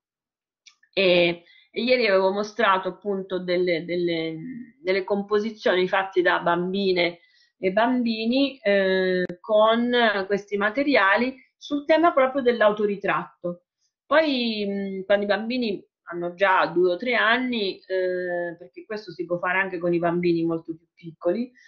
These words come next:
ehm, ehm, a loro viene chiesto dall'educatore e dall'educatrice, eh, come mai hai utilizzato, per esempio, quel materiale per fare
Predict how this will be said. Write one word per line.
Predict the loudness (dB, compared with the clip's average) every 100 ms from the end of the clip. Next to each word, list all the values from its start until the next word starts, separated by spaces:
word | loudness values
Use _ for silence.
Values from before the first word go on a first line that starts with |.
| -20 _ _
ehm, | 0 2 2 0 -2 -4 -10 _ _ _ _ _ _ _ _ -20 -8
ehm, | 2 4 4 0 -4 -2
a | 4
loro | 6 6 4
viene | 4 2
chiesto | 2 2 0 0 -2 2 4 4 4 4 2 2 -2 -6 -10 _ _ _ _ _
dall'educatore | -6 -2 0 0 -2 -2 0 0
e |
dall'educatrice, | 2 2 0 0 0 0 -2 -2 0 0 0 _ _ _
eh, | -4 0 0 -2
come | 0 2 4
mai | 4 4 4 4
hai | 4
utilizzato, | 4 0 -6 -8 -2 0 2 0 0 2 2 0 -2 -4 -8 _ _
per | 0
esempio, | 0 0 -4 -4 -4
quel | -4 -4
materiale | -4 -4 -2 0 2 2 2 0
per | -2 -8
fare | -4 0 0 -2 -4